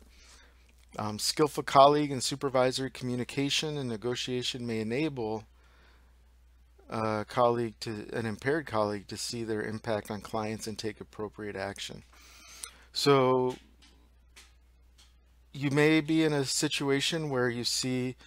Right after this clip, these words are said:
either emotional, mental health, substance, um, something else is impacting a, a colleague's ability to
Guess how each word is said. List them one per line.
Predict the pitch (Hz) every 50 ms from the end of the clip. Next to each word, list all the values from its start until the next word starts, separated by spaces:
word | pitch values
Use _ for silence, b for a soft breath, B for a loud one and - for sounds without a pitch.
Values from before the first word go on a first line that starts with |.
| B B B B B B B B _ _ _
either | - 120 127 127 113 127 123 117 117 117 117 117 120 -
emotional, | - 123 117 110 117 120 131 135 - - - 147 139 139 135 135 131 131 127 127 131 131
mental | 131 113 113 113 107 - - 107 107
health, | 104 117 135 135 131 127 123 120 117 -
substance, | - - - - 123 120 - - - - 131 123 120 120 117 - - - - - - - - - B B B B B B B B B B -
um, | 110 113 110 110 110 107
something | - - - 139 131 131 127 - - 131 120 113 - -
else | - 117 123 135 131 - - - - -
is | - - 117 113 113 113 110 110 110 107 104 - - - - B B B B B B B B B -
impacting | - 131 127 131 - - 139 131 131 131 - - 139 135 127 131 127 -
a, | - 110 110 110 104 104 107 104 107 110 - - _ _ - - - _ _ _ _ _ _ _ _ _ _ - _ - - _ _ - _ _ _ _ _ -
a | 123 117
colleague's | - - - 123 123 123 120 123 120 120 113 113 - - - - - - b b b b b b b b b b _ _ _ _ _ _ _ _ _ _ _ _ _ _ _ _ - - - - -
ability | - 113 95 - 127 123 127 131 127 127 127 127
to | - - - - 120 113 110 113 110 110 110 110 107 110 113 -